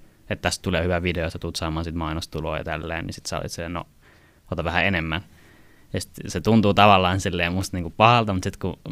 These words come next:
mä ajattelin, että se, että no okei, että kun, no nyt mä näen, että se, että se video on menestynyt tosi ki-, silleen niinku hyvin, että tavallaan sä et menettänyt siinä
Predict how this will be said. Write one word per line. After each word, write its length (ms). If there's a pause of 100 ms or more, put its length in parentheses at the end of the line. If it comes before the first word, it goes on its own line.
(120)
mä 180
ajattelin, 280
että 80
se, 80
että 120
no 100
okei, 240
että 220
kun, 180 (800)
no 80
nyt 140
mä 120
näen, 260
että 140
se, 80
että 140
se 60 (180)
video 220
on 60
menestynyt 340
tosi 260
ki-, 180
silleen 340
niinku 180
hyvin, 240
että 140
tavallaan 320
sä 120
et 160
menettänyt 520
siinä 340